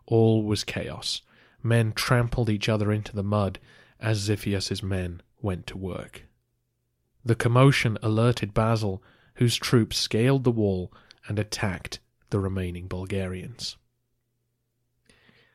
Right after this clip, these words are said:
Samuel and his son escaped the disaster,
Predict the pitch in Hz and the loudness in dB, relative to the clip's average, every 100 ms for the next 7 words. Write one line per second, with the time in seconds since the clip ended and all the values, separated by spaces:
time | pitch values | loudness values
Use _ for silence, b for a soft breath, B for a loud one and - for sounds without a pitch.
0 | b b - - 143 156 156 131 110 - | b b -12 2 4 6 6 4 2 -2
1 | 113 110 104 101 - 131 120 98 - 110 | -4 -2 -2 -4 -2 0 0 -2 -6 -6
2 | - - 135 - 117 107 101 107 95 - | -2 2 2 2 -2 0 2 2 0 -2
3 | - | -8